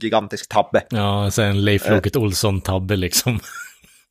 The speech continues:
Speaker 1: Ja, här står det: "Steve McQueen offer tvåtusen femhundra eller tio procent of the profits." Liksom, tio procent, han har, så han har tjänat, f-, f-, ja, vad då, drygt fyrahundratusen, <laughs> eller vad fan det blir.
Speaker 2: Mm.
Speaker 1: Så,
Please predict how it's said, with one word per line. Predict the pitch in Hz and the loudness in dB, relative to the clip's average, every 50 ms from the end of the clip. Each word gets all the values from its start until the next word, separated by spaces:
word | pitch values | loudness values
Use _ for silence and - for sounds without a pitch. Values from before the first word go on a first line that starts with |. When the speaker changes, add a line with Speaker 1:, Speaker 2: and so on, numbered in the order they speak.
| _ _ _ _ _ _ _ _ _ _ _ _ - | _ _ _ _ _ _ _ _ _ _ _ _ -2
Speaker 1:
Ja, | 156 160 143 127 104 - - | 2 4 4 4 4 2 2
här | 147 147 131 | 2 2 2
står | - 117 | 2 0
det: | 117 | -2
"Steve | - 156 151 139 | -2 -2 -2 -2
McQueen | - 151 156 147 135 | 0 0 0 2 4
offer | 139 143 131 - 135 127 | 2 2 2 4 2 2
tvåtusen | - - 147 147 139 - 151 131 | 2 2 0 0 0 0 0 0
femhundra | - 139 135 127 131 135 120 | 2 2 0 0 0 0 2
eller | 85 139 147 147 131 | 2 2 2 2 2
tio | 120 - 147 143 127 135 | 0 -2 -4 -2 -2 -2
procent | - 123 113 - 123 123 117 107 | -2 -2 -2 -2 -2 -2 -2 -4
of | 117 - | -6 -6
the | - 107 | -6 -8
profits." | - - 120 113 - - 101 92 - - - - - - _ _ _ _ _ _ - | -6 -4 -4 -4 -4 -6 -10 -10 -8 -8 -10 -10 -12 -14 _ _ _ _ _ _ -10
Liksom, | 104 101 - 107 95 87 _ _ _ - | -8 -6 -6 -6 -10 -10 _ _ _ -16
tio | - 127 117 123 | -8 -4 -4 -2
procent, | 123 127 120 120 | 0 0 0 0
han | 131 131 | 0 2
har, | 131 127 | 2 2
så | - 131 | 2 2
han | 131 131 131 | 2 0 0
har | 127 127 | -2 0
tjänat, | - 131 123 120 135 127 110 | 2 2 2 4 4 2 0
f-, | 117 127 120 107 110 107 - | 0 -6 -10 -12 -14 -16 -16
f-, | 131 - 131 | -10 -4 0
ja, | 127 117 110 107 101 113 | 2 2 2 2 0 -2
vad | 117 107 | -6 -6
då, | 120 110 | -6 -4
drygt | 110 113 110 - - | -4 -6 -8 -6 -6
fyrahundratusen, | 123 117 117 117 123 120 120 117 117 - 123 123 123 117 - 110 120 113 - - | -6 -2 -2 0 0 -2 0 -2 -2 -2 -2 -6 -6 -4 -6 -6 -6 -8 -12 -16
<laughs> | - - | -12 -8
eller | 151 123 120 | -6 -4 -4
vad | 117 117 - | -6 -6 -4
fan | - 117 113 | -4 -4 -4
det | 110 | -4
blir. | 110 117 113 | -6 -8 -6
Speaker 2:
Mm. | 117 117 113 107 98 _ _ _ _ _ | -6 -6 -6 -8 -10 _ _ _ _ _
Speaker 1:
Så, | - - 117 113 101 | -8 -4 -2 -2 -2